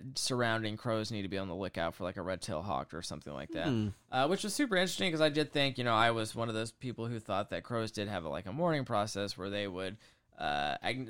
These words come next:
Speaker 1: and, you know, they do acknowledge they're dead, but it's not so much as, "Oh, this is sad. Oh, no, my friend's dead." It's, "Hey, there's some shit around here, and we need to figure out what it is."
Speaker 2: Well, you know,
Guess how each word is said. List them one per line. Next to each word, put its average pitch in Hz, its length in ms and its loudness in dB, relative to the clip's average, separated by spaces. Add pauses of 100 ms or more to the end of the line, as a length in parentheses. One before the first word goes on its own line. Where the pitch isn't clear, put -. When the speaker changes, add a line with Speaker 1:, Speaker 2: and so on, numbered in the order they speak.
Speaker 1:
and, 151 220 0
you 190 60 4
know, 170 80 8
they 156 120 6
do 156 180 8
acknowledge 117 500 4
they're 92 140 0
dead, 110 340 6
but 104 120 2
it's 104 180 -2
not 98 180 0
so 120 100 -4
much 104 220 0
as, 120 100 0
"Oh, 175 240 6
this 156 200 0
is 165 100 -2
sad. 143 460 6
Oh, 170 140 2
no, 165 320 4
my 127 180 2
friend's 165 320 0
dead." 104 240 6
It's, 87 240 0
"Hey, 151 380 6 (200)
there's 160 180 4
some 131 120 4
shit 185 280 8
around 139 320 10
here, 139 220 8
and 131 80 8
we 165 80 6
need 156 100 8
to 123 60 4
figure 151 280 6
out 135 120 10
what 131 140 4
it 131 100 2
is." 107 380 0 (100)
Speaker 2:
Well, 202 360 12 (120)
you 196 100 8
know, 190 260 12